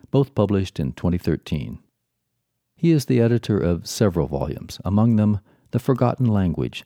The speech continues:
Contemporary Poets and Nature, and From the Faraway Nearby, Georgia O'Keeffe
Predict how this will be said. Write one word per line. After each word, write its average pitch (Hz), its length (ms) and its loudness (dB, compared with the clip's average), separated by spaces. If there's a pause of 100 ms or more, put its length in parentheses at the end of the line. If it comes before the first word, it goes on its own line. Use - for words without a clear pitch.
(160)
Contemporary 104 680 0
Poets 92 440 -2
and 76 160 -4
Nature, 90 420 -2 (460)
and 87 440 -6
From 123 340 2
the 78 80 0
Faraway 104 580 2
Nearby, 80 640 -2 (460)
Georgia 117 360 2
O'Keeffe 117 540 -2